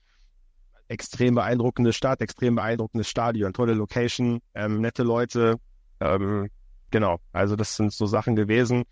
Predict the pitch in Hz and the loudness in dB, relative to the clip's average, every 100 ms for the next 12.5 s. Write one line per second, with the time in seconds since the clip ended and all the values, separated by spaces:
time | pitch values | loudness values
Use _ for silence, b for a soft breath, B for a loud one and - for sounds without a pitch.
0 | - - _ _ - - - - - 113 | -16 -20 _ _ -20 -20 -20 -6 2 2
1 | 120 120 117 113 110 85 - - 92 95 | 4 4 4 4 2 0 -6 -8 -4 -2
2 | 95 90 _ - 107 - - - 131 120 | -2 -4 _ -4 -4 -4 -6 -2 0 0
3 | 113 131 143 123 123 127 123 117 156 - | 0 -2 -2 -2 -2 -2 -2 -2 -2 0
4 | 139 131 131 131 131 - 143 127 110 120 | 0 0 0 -2 -6 -4 0 0 2 2
5 | 117 - 101 110 110 117 113 135 131 120 | 0 -2 -4 -2 0 2 0 0 0 0
6 | 131 131 - 143 117 127 - - 123 127 | 0 0 0 -2 0 -2 -2 -2 -2 -2
7 | - _ - 110 113 120 120 120 117 113 | -6 _ -10 -4 2 2 2 -2 -2 -2
8 | 113 - 113 113 120 127 127 120 120 _ | -2 -2 -2 0 2 0 0 0 -2 _
9 | _ _ _ _ _ _ _ - 113 113 | _ _ _ _ _ _ _ -4 0 2
10 | 113 110 107 - _ _ - 110 110 113 | 2 2 -2 -8 _ _ -6 -2 0 0
11 | - 131 123 127 113 117 110 101 107 95 | 0 0 2 2 0 -2 -8 -4 -2 -2
12 | 101 _ _ 104 92 | -4 _ _ -4 -4